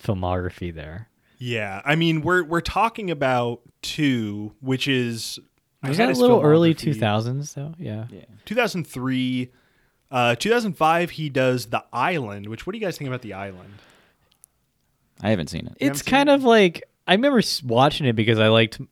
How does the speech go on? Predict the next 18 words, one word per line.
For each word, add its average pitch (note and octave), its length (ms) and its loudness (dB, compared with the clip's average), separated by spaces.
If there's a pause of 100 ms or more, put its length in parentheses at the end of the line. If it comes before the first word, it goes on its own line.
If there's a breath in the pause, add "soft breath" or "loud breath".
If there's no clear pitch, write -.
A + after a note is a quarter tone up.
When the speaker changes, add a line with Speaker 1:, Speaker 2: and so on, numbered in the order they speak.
(120)
Speaker 1:
you C3 100 0
know, A2+ 120 4
as A2 120 2
a G#2+ 60 0
teen, B2+ 320 2
of G#2+ 80 -2
course A#2 260 0
I G#2+ 60 0
loved G2 240 -2
Michael F#2+ 300 -4
Bay. F2+ 220 -4
Like, E2+ 300 -8
why F#2 140 -6
wouldn't G2 240 -4
I? F2+ 240 -6 (300)
As F#2 180 -8
an F2+ 220 -10
idiot F#2 420 -6